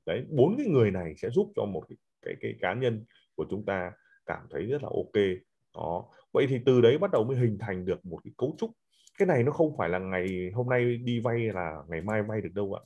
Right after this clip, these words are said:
mà nó phải cấu trúc ít nhất là ba tháng. Để làm gì ạ? Để chúng ta có một uy tín, có một dòng tiền và có một cái vấn đề về thương hiệu.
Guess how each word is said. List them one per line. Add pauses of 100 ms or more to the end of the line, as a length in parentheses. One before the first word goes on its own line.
mà
nó
phải
cấu
trúc
ít
nhất
là
ba
tháng. (400)
Để
làm
gì
ạ?
Để
chúng
ta
có
một
uy
tín,
có
một
dòng
tiền (380)
và
có
một
cái
vấn
đề
về
thương
hiệu.